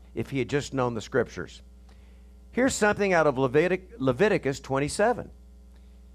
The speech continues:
It's really interesting. It's talking about when a woman's been dedicated or a man's been offered up for service at the temple.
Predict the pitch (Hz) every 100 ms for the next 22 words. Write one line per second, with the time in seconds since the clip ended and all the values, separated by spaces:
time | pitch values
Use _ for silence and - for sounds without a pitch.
0 | - - 123 180 208 220 233 165 127 127
1 | - 156 170 180 185 165 165 - 151 131
2 | 123 151 175 175 - 131 107 - - -
3 | - - - - 165 175 175 170 175 180
4 | - - - - - - 117 117 139 160
5 | 165 - 143 120 101 - - - 143 175
6 | 175 165 170 - 143 - 165 160 - 143
7 | 131 - 165 170 170